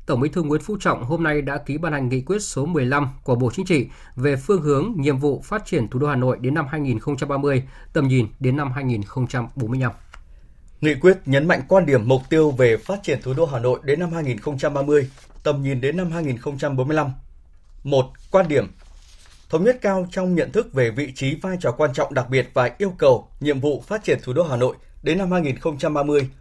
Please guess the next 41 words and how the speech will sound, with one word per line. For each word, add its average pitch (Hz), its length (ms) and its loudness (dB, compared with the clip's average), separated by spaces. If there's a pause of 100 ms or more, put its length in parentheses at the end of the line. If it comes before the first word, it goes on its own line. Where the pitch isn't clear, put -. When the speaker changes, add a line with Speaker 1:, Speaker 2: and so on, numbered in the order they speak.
(220)
Speaker 2:
tầm 151 180 0
nhìn 143 120 -4
đến 156 120 -2
năm 190 160 -2
hai 180 120 -2
nghìn 131 120 -2
không 151 160 -6
trăm 143 220 -2
bốn 127 120 0
mươi 160 80 0
lăm. 143 200 0 (640)
Tạo 135 120 0
bước 175 180 -4
chuyển 110 380 0
có 123 240 2
tính 143 100 -4
đột 165 200 0
phá 123 280 0
trong 151 160 -2
huy 143 120 -4
động 117 180 -2
sức 180 160 -6
mạnh 135 240 -4
tổng 127 160 2
hợp, 127 180 2 (360)
khai 202 240 0
thác 247 180 -8
hiệu 190 200 0
quả 110 240 0 (120)
tiềm 156 220 -2
năng, 185 180 -2
lợi 135 220 0
thế 139 200 -2
của 151 180 0
thủ 120 80 -8
đô, 139 260 2 (340)
kết 185 140 -2
hợp 147 220 2
với 135 120 0
nguồn 160 220 0
lực 117 140 0